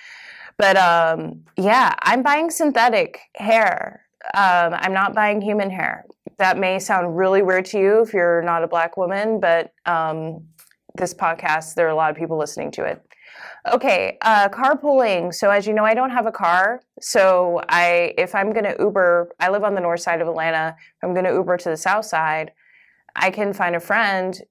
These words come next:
in the middle in Midtown and Uber together with them. So I'm, like, saving half on my Uber.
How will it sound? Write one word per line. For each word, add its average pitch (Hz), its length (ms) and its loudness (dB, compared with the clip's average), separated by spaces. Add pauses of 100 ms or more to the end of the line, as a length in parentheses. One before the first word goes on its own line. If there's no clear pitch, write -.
(160)
in 180 120 0
the 175 80 -2
middle 180 400 2
in 170 160 0
Midtown 170 680 -2 (220)
and 160 400 -2
Uber 165 520 0 (340)
together 160 420 -2
with 147 160 -6
them. 160 400 -2
So 170 140 -6
I'm, 160 160 -2
like, 147 240 -4 (140)
saving 165 400 -4
half 160 300 -6
on 170 80 -6
my 147 140 -8
Uber. - 460 -6